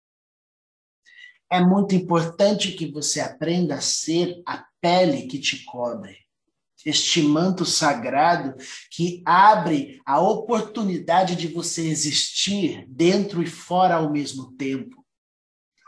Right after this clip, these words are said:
<laughs> Ela permite que você possa viver fora e dentro ao mesmo tempo, porque ela faz todo o trabalho de selecionar, de entender as necessidades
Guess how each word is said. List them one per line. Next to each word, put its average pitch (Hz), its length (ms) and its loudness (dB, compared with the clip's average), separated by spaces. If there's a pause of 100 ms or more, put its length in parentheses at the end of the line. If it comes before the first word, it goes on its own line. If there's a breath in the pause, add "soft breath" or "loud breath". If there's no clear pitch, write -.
<laughs> - 1120 -4
Ela 214 400 4
permite 185 600 0
que 160 120 -6
você 147 400 -6
possa 151 360 -2
viver 135 380 -4
fora 143 420 -4
e 123 80 -6
dentro 151 600 -4 (640)
ao 127 180 -10
mesmo 117 380 -12
tempo, 107 420 -14 (380)
porque - 280 -10
ela 139 380 -2 (400)
faz 147 520 -2 (420 loud breath)
todo 185 220 -6
o 185 80 -8
trabalho 131 720 -4 (760)
de 131 160 -4
selecionar, 127 1080 -2 (300 soft breath)
de 135 140 -2
entender 135 720 0
as 117 180 -6
necessidades 120 1300 -6